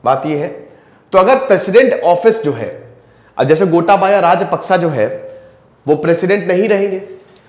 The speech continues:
तो अगर कोई प्रेसिडेंट नहीं रहेगा श्रीलंका में, तो प्रधानमंत्री जो है उसको interim president बनाया जाता है जब तक election नहीं हो जाए।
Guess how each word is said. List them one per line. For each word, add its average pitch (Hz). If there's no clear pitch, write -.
तो 226
अगर 175
कोई 247
प्रेसिडेंट 214
नहीं 190
रहेगा 180
श्रीलंका 147
में, 147
तो 202
प्रधानमंत्री 202
जो 180
है 147
उसको 202
interim 196
president 170
बनाया 135
जाता 139
है 156
जब -
तक 190
election 143
नहीं 127
हो 117
जाए। 104